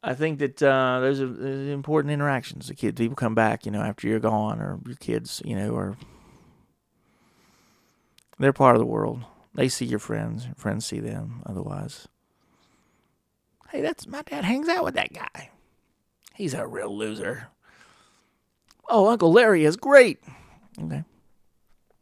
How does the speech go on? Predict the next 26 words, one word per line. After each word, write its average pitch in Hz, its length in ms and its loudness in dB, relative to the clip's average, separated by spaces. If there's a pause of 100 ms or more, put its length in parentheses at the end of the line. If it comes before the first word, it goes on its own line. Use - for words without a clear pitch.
(180)
Whatever 120 260 0
their 143 140 8
opinion 147 320 0
might 147 220 0
be. 156 200 -2 (3000)
What's 123 240 2
important, 127 540 2
though, - 420 -4
is - 580 -10
the, - 120 -12
is - 260 -12
the 143 140 0
old, 156 340 2 (640)
Tennyson, 143 480 4
I - 80 -10
believe, 90 380 -6
has 104 200 -6
the 87 120 -4
old 76 180 -4
quote. - 320 -10 (180)
He 143 160 -14
talks - 280 -16
about 110 300 -14
whether, 107 460 -18
you 117 100 -20
know, - 140 -20